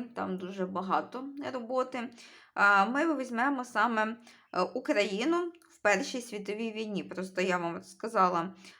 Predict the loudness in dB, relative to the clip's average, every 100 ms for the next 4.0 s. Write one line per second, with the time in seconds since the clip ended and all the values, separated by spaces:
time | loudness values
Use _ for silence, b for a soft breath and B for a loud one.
0 | -4 2 6 6 4 0 -2 0 -2 4
1 | 6 6 2 -6 -8 -8 -2 -2 -2 -8
2 | -8 -6 -4 -4 -6 0 -2 -2 0 2
3 | 2 0 -2 -2 -2 -4 -6 2 2 2